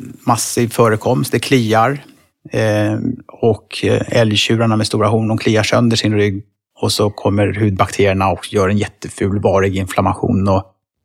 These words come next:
det ser jätteotäckt ut. Så att det grävdes ju ner en del, eh, såna älgar som fälldes under jakt och en del, del självdog. Så att, eh, men i ett sånt fall skulle det vara uppenbart att någonstans så att säga, när den här, eh, blir så,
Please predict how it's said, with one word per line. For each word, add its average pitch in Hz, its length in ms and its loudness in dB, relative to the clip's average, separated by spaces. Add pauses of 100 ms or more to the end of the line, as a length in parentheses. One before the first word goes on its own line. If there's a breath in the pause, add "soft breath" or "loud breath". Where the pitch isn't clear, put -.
(140)
det - 80 -4
ser - 120 -2
jätteotäckt - 640 -2
ut. - 180 -10
Så - 140 -2
att 113 80 2
det 123 120 4
grävdes 120 420 2
ju 127 60 2
ner 127 320 4
en 117 140 2
del, 104 340 0 (160)
eh, - 120 -4
såna 107 260 0
älgar 104 160 0
som 104 160 -2
fälldes 98 280 -2
under 95 140 0
jakt - 440 -2
och 127 100 -2
en 127 60 4
del, 113 160 4 (180)
del 110 180 2
självdog. 98 500 -4 (920)
Så - 100 2
att, - 220 -2
eh, 104 140 2
men 117 120 2
i - 40 2
ett 131 100 2
sånt 156 220 4
fall 104 140 0
skulle 113 180 -2
det - 40 2
vara 113 80 4
uppenbart 120 480 2
att 107 240 -2
någonstans 110 500 2
så - 80 -6
att 107 40 -6
säga, 92 140 -2
när 104 140 0
den 110 100 2
här, 110 420 2
eh, 90 140 -4 (640)
blir 113 160 0
så, 104 380 0